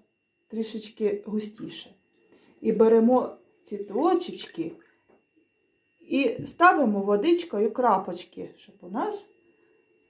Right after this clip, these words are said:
трішечки були вони водянисті.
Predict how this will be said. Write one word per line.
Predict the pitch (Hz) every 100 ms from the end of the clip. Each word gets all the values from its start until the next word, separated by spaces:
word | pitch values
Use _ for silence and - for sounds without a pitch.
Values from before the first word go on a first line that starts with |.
| _ _ - 277 - _ _ _ _ _ _ _ _ _ _ _ _ _ _ _ _ _ _ _
трішечки | - 226 330 320 - - 190
були | 190 180 269
вони | 294 254
водянисті. | 240 254 262 233 185 170 - -